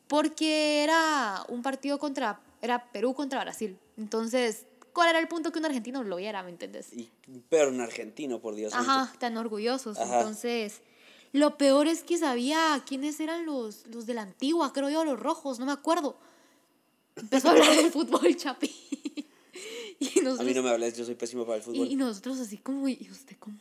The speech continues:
Speaker 1: sabe?". <laughs> O sea, fue,
Speaker 2: Ujú.
Speaker 1: fue bien raro, va. Pero la cosa es que, va, sí, logramos entrar y, pues, nada, súper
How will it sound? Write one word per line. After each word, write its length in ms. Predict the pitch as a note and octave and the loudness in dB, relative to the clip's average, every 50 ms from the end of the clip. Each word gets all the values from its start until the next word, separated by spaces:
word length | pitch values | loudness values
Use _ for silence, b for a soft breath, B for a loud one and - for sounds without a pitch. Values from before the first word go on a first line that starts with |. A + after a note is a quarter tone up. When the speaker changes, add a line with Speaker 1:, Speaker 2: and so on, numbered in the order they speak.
| - A3+ | -20 -20
Speaker 1:
sabe?". 420 | - - - - F3+ F#3 A#3 D#4 | -20 -20 -20 -20 -18 -10 -6 -4
<laughs> 920 | F4+ - - F4+ E4+ - - - - - - - - - - - _ _ - | -4 2 4 4 4 4 0 -6 -18 -20 -20 -20 -20 -20 -20 -20 _ _ -10
O 40 | B3+ | -8
sea, 100 | C4 A#3 | -8 -6
fue, 100 | A3+ B3 | -8 -4
Speaker 2:
Ujú. 40 | - | -2
Speaker 1:
fue 120 | C4 B3+ | 0 2
bien 280 | B3+ C4 C4 B3 B3 A#3+ | 4 4 4 2 0 -2
raro, 200 | A#3 A3 G#3 F#3 | -4 -4 -4 -4
va. 160 | D3+ - B B B B B B B B B B B _ _ | -6 -8 B B B B B B B B B B B _ _
Pero 440 | - C4 C4+ C4+ C#4 C4+ C4 B3+ B3+ | 0 2 2 2 2 2 0 2 2
la 200 | B3+ B3 A#3+ A#3+ | 2 0 0 -2
cosa 200 | - A#3+ A#3 B3+ | -4 -6 -4 -4
es 140 | C#4 C4 - | -6 -6 -4
que, 280 | - C#4+ C#4+ C#4 C4+ B3+ | -2 -2 0 0 0 0
va, 200 | A3 C4 B3+ B3 | 0 -2 -2 -2
sí, 200 | - - D#4 D#4 | 0 0 0 0
logramos 380 | D4+ C4+ B3+ B3 B3+ C4+ C4 | 0 -2 -4 -6 -6 -8 -10
entrar 640 | A3 F#3 F#3 - - C#4+ D4 D4+ D4+ D4+ D4+ D4+ D4 - b b b b b b b b b b b b b | -12 -14 -12 -8 -4 -2 -2 0 0 0 -2 -4 -6 -8 b b b b b b b b b b b b b
y, 640 | - B3 A#3+ A#3+ A#3 A3 G#3+ G3+ G3 G3 F#3 F3+ F3 - | -6 -4 -4 -4 -4 -4 -6 -8 -10 -10 -12 -12 -12 -10
pues, 200 | G#3+ G#3+ G#3 G3+ G3 F#3 - _ _ _ | -10 -10 -10 -10 -14 -18 -20 _ _ _
nada, 360 | E3+ E3 F#3 G#3 A#3 A#3+ A#3 | -14 -10 -6 -4 -2 -4 -4
súper 440 | A3+ A3+ - - G#3 F#3+ F3+ F3+ - | -6 -8 -12 -12 -12 -12 -12 -14 -18